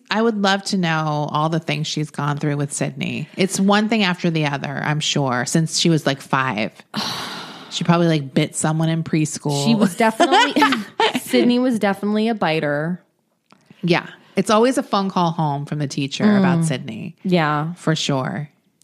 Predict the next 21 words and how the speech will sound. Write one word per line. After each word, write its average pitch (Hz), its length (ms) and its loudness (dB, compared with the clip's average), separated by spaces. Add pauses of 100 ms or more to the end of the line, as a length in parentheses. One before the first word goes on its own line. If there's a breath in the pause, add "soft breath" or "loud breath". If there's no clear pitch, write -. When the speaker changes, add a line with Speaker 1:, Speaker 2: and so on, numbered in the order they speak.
(260)
Speaker 2:
So, 196 760 2 (1400)
yeah, 180 460 2 (160)
she - 240 -8
says, 185 420 -4 (100)
she's, 240 400 0
like, 233 220 -2
begging 233 380 2
Sydney, 160 680 -2 (540)
"Don't 208 260 2
do 220 200 2
it. 139 260 -4
Don't 180 260 0
do 185 220 2
it." 143 280 -6 (600 soft breath)
And 180 180 4
then 180 300 4
when 180 120 4
Sydney 190 460 0 (300)
finally 180 480 2
is 160 160 -4
like 151 420 -4